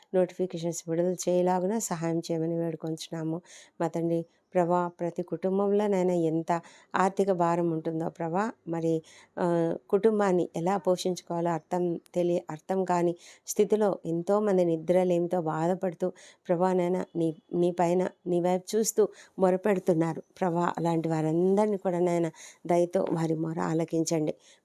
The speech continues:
ప్రభా, నాయన, ప్రతి ఒక్కరికి సహాయం అనుగ్రహించండి. వారికి రావాల్సిన ఫండ్స్ ఇమ్మీడియట్‌గా రిలీజ్ అవునట్లుగా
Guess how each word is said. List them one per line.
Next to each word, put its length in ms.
ప్రభా, 240
నాయన, 260
ప్రతి 300
ఒక్కరికి 480
సహాయం 440
అనుగ్రహించండి. 680
వారికి 200
రావాల్సిన 440
ఫండ్స్ 420
ఇమ్మీడియట్‌గా 560
రిలీజ్ 380
అవునట్లుగా 500